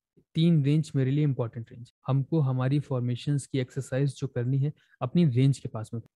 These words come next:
हायर टाइम फ्रेम पर हम देख रहे हैं। तो ये जो रेजिस्टेंस है ना, जिस एक रेजिस्टेंस को अभी हम लोगों ने मार्क करके काम किया था थोड़ा सा, ये रेंज मेरे लिए इंपॉर्टेंट है। अभी जो हमको प्राइस एक्शंस देखने हैं अपनी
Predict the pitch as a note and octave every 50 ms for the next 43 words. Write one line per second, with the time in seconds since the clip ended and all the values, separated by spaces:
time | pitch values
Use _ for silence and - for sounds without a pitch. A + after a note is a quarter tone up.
0 | - - B2+ C3+ C3+ B2+ C#3 C3+ B2+ - D3 C3+ B2 C#3+ C3 C3 C3 B2 C3+ B2
1 | - D3+ D#3+ D#3+ - - - _ _ - D#3 - - D#3 C3 B2+ D3 D3+ C3+ D3+
2 | C#3 C3+ C3 B2 - - D3 C#3+ - F3 F#3 G#3 G3 D3+ - C3+ C3 C3 A#2+ -
3 | C3 C3 C3+ B2+ - - C#3 C3+ - C#3+ C3+ C#3 C#3 C#3 C3+ C#3 C3+ C#3 C#3 C3+
4 | B2+ A#2+ B2 - C3 B2+ - C3 - C3 C3 C#3 C3+ C3+ C#3 C3+ - C#3 C3 C#3+
5 | C#3+ _ _ _ _ _ - - C3 C3+ C3 B2 B2 A#2+ B2 B2 A#2 A#2+ A#2 A#2+
6 | A#2 A#2 - A2+ G#2+ A#2 A2+ A2 C3+ C3 _ _ _ _ _ - B2+ C#3 D3 D3
7 | C3+ C#3+ C3+ C3 C#3+ C3 - C3 B2+ B2+ C3 - - D3 C3+ A#2+ C3+ B2+ - -
8 | C#3+ C#3 - F3+ E3+